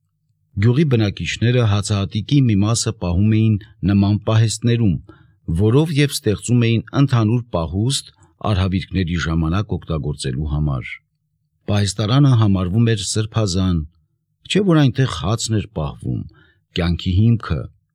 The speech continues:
նշանակում է, այնտեղ պետք է բնակվեին աստվածային բարի ուժեր, հացահատիկի ոգին և այլ աստվածություններ,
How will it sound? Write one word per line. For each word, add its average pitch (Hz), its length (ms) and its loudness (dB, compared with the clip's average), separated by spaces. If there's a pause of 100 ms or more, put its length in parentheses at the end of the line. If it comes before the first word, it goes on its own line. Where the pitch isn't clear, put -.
(180)
նշանակում 87 640 0
է, 127 120 2 (440)
այնտեղ 110 460 0
պետք 139 280 -4
է 120 100 2
բնակվեին 98 680 2 (300)
աստվածային 107 800 0
բարի 92 300 0
ուժեր, 110 500 0 (560)
հացահատիկի 87 720 -4
ոգին 85 460 -2 (480)
և 160 200 2
այլ 131 160 2
աստվածություններ, 82 920 -2